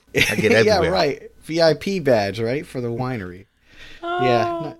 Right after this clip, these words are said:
Speaker 2: it is a
Speaker 3: that's
Speaker 2: good, it's
Speaker 3: actually
Speaker 2: mechanically, it's
Speaker 3: excellent.
Speaker 2: very useful to have something like that so people don't
Speaker 1: Oh,
Speaker 2: get
Speaker 1: so
Speaker 2: completely
Speaker 1: useful.
Speaker 2: shut
Speaker 1: I
Speaker 2: out.
Speaker 1: always, almost always save him for last, just in case they are, it's like, "Oh, in case I get
Speaker 2: Mm-hmm.
Speaker 1: blocked out of something, I wanna
Speaker 3: Mm-hmm.
Speaker 1: have him to be able to do that thing that Mikey took from me."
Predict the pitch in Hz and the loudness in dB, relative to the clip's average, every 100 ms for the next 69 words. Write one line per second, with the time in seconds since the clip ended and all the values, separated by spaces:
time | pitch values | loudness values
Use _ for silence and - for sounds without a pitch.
0 | - - 233 254 247 196 190 156 - 185 | -8 -2 0 0 2 2 2 -2 -4 -2
1 | 151 147 - 190 214 160 151 131 104 135 | 0 0 0 0 0 0 -2 -2 -2 0
2 | 143 127 123 127 131 120 117 113 113 - | 2 0 -2 -2 0 0 0 0 0 0
3 | 123 131 135 131 - 151 - 131 - 131 | -2 0 0 0 2 0 2 0 2 2
4 | 131 123 113 - 107 - 135 139 117 127 | 4 4 0 -2 -8 2 4 4 2 0
5 | 117 110 139 202 160 135 156 165 165 151 | 2 2 2 2 0 0 0 2 2 0
6 | - 156 170 147 - 139 139 131 120 104 | 0 0 2 0 0 0 0 -2 0 0
7 | 104 110 107 98 120 120 107 110 98 107 | 2 2 2 0 -6 -8 0 0 2 0
8 | 104 107 107 98 - 175 131 170 160 139 | 2 2 0 0 0 0 0 0 2 2
9 | 117 110 110 117 - 113 117 - 95 - | 0 2 2 0 0 2 2 0 -2 0
10 | 95 95 95 92 92 - _ _ _ - | 0 0 0 -2 -4 -10 _ _ _ -6
11 | 110 113 113 104 101 107 110 107 98 101 | 0 0 0 -2 -2 -2 2 2 2 -2
12 | 117 113 104 - 107 104 98 104 104 104 | -2 2 0 0 -2 0 0 0 0 0
13 | 98 - 110 - 95 92 | -4 -6 -6 -4 -8 -8